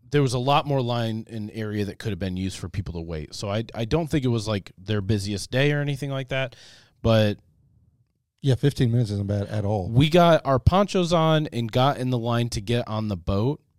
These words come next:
Speaker 1: They emptied the boat and we got on the boat. So, I mean, it was just waiting. The only thing we truly waited for was to get on the elevator. We walked through this thing where they just hand you a poncho, and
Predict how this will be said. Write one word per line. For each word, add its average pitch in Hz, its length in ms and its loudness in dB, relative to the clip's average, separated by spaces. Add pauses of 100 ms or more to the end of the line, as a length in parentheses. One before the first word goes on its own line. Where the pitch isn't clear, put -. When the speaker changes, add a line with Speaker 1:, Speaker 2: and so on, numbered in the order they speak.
(560)
Speaker 1:
They 104 200 -2
emptied 117 380 -4
the 110 80 -4
boat 104 340 -2
and 98 160 -4
we 95 100 -4
got 87 160 -6
on 82 120 -8
the 76 80 -12
boat. 71 280 -12 (240)
So, 92 580 -2 (640)
I 98 120 -4
mean, 98 180 -2
it 104 120 -4
was 98 220 -8
just 127 280 -2
waiting. 123 640 -6 (140)
The 117 140 -8
only 185 240 0
thing 156 200 -2
we 117 100 -2
truly 127 380 -2
waited 113 320 -4
for 104 240 -6
was 98 180 -6
to 95 80 -6
get 117 120 -2
on 139 120 -2
the 139 60 -2
elevator. 104 580 -4 (1400)
We 98 160 -4
walked 113 360 -4
through 120 160 -2
this 107 140 -4
thing 120 140 -4
where 107 100 -4
they 95 120 -4
just 95 200 -4
hand 110 240 -4
you 104 100 -6
a 92 40 -8
poncho, 92 680 -8 (220)
and 90 440 -8